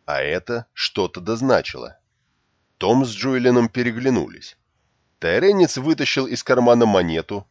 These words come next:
но Найниф не дала ловцу воров ее подкидывать.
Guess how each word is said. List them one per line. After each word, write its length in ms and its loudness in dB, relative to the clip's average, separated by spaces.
но 280 0
Найниф 480 4
не 100 4
дала 340 4
ловцу 360 -2
воров 420 -2
ее 300 -6
подкидывать. 840 -6